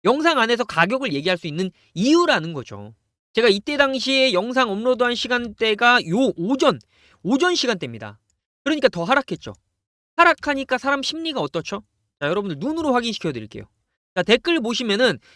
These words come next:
그래도 삼 표 화이팅! 화이팅을 많이 댓글을 남겨주셨습니다. 여러분들 지금 기회에 화이팅 남겨주시고요. 자, 장 막판에 반등했네요. 주주분들 좀 더 버-, 버팁시다. 영 차. 자,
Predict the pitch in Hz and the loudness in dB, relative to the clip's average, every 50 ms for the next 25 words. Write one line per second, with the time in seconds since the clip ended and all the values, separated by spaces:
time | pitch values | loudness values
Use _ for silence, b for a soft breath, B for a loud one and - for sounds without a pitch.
0 | b b - 240 277 330 294 226 190 165 175 165 143 - 311 349 320 - 226 160 | b b -2 0 0 0 0 0 0 0 0 -2 -4 -4 -6 -6 -4 -4 -4 -4
1 | - - _ _ _ _ - 320 370 339 - - - 113 - _ _ _ _ _ | -6 -8 _ _ _ _ 2 2 2 4 2 -4 -6 -6 -10 _ _ _ _ _
2 | _ _ _ - 330 339 294 - - 302 294 294 294 294 294 294 294 - - 127 | _ _ _ 2 2 2 0 -2 -2 -4 -2 -2 -2 -4 -4 -4 -6 -8 -8 -6
3 | 120 139 190 240 285 294 294 254 196 170 147 - 196 202 196 175 131 135 151 160 | -4 -2 -2 -2 -4 -6 -6 -6 -6 -6 -4 -4 -4 -4 -4 -4 -6 -8 -8 -10
4 | 143 - 143 131 - 127 117 117 117 135 170 165 170 151 - - - - 190 214 | -10 -10 -12 -14 -14 -12 -10 -8 -6 -6 -6 -6 -8 -8 -8 -8 -8 -8 -6 -6
5 | 240 214 156 160 156 160 156 156 202 214 - 214 175 123 131 160 185 185 - - | -6 -6 -6 -4 -4 -4 -4 -4 -4 -6 -6 -8 -8 -6 -4 -2 -2 -4 -2 -4
6 | 175 160 - 156 131 143 165 165 123 104 - 160 139 - _ _ _ _ _ _ | -6 -6 -6 -6 -6 -6 -6 -6 -6 -6 -6 -6 -6 -6 _ _ _ _ _ _
7 | _ _ _ _ _ _ _ _ _ - - 247 247 202 180 185 - - 240 240 | _ _ _ _ _ _ _ _ _ -6 -4 -2 -2 -2 -4 -4 -4 -4 -4 -2
8 | 226 233 247 254 247 - - - 160 170 180 196 185 180 156 135 120 113 107 - | 0 0 0 0 0 -2 -6 -8 -8 -6 -6 -6 -6 -6 -8 -8 -10 -10 -12 -10
9 | - 165 196 185 185 180 175 - - 180 196 190 - 131 113 - - _ _ - | -8 -8 -6 -6 -6 -8 -10 -10 -8 -6 -6 -6 -4 -6 -8 -8 -12 _ _ -4
10 | 160 165 - 214 - - 147 127 - 104 - _ _ _ - 170 214 247 240 208 | -4 -4 -4 -6 -8 -10 -10 -8 -10 -10 -10 _ _ _ -4 -2 -2 -2 -6 -8
11 | - 135 107 - _ _ _ - 131 | -8 -8 -8 -10 _ _ _ -10 -10